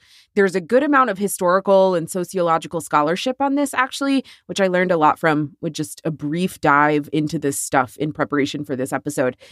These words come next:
You know, what public pools say about class divisions in the U S, the relationship between public accommodations and immigrants in the U S, gender integration, racial integration.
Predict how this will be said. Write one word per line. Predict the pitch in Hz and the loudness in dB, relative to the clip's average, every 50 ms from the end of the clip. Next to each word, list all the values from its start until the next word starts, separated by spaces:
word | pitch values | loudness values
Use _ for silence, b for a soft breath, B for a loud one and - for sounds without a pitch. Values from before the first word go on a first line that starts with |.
| B B B B B | B B B B B
You | - 190 | 0 2
know, | 185 170 156 147 - - | 2 2 0 -2 -10 -12
what | 180 175 170 170 170 190 190 175 - - | -12 -10 -6 0 2 4 4 4 2 -2
public | - 196 185 175 190 180 - - _ | -2 -4 -2 -2 -2 -4 -6 -8 _
pools | _ - 214 220 214 208 214 208 196 165 | _ -6 -2 0 2 2 2 2 0 -2
say | - - - 196 190 190 190 185 | -4 0 2 4 6 6 4 4
about | - 170 180 196 185 - | 2 2 4 2 2 2
class | - - - - 180 190 208 233 226 - | -2 -10 -2 2 2 4 4 2 0 -2
divisions | - 156 170 156 160 156 139 156 147 147 147 - | -4 -6 -4 -2 -2 -2 -2 -2 -2 -2 -4 -4
in | 156 156 | -4 -4
the | 147 143 | -2 0
U | 147 151 147 139 | 0 2 2 2
S, | 135 135 147 - - b b b b b b - | 2 0 0 -2 -8 b b b b b b -2
the | 165 | 2
relationship | 165 170 165 180 196 - 214 196 - 208 | 2 4 4 4 2 2 2 0 0 -2
between | 196 185 - 196 185 | -2 -2 -2 -2 -2
public | 165 190 190 180 180 170 | 0 0 0 0 0 -2
accommodations | 185 170 - 185 175 175 175 170 170 165 - 180 170 170 170 - - - | -2 -2 0 0 0 0 0 -2 -2 -2 -2 -4 -2 -2 -4 -4 -6 -6
and | 156 156 - _ - | -6 -6 -6 _ -2
immigrants | 160 185 214 233 214 160 156 156 151 131 127 - - | 2 4 6 6 4 4 2 0 0 0 -2 -4 -6
in | 127 151 151 | -6 -4 -4
the | 147 | -2
U | 147 147 139 135 | -2 0 0 0
S, | 131 131 127 - - b b b b b b b | 0 0 -2 -4 -10 b b b b b b b
gender | 156 - 202 208 220 233 226 233 226 - | 0 4 4 6 6 6 4 4 2 2
integration, | 180 190 185 175 160 - 156 160 156 147 - - 151 135 131 135 127 - | 0 -2 -2 -4 -6 -4 -2 0 0 0 0 -2 -4 -4 -4 -4 -8 -6
racial | 139 156 175 208 247 - - 240 226 - | -2 0 2 2 2 0 0 0 0 0
integration. | 165 180 - 170 151 156 156 156 151 - 156 147 147 | 0 -2 -4 -6 -6 -4 -4 -4 -2 -2 -2 -4 -4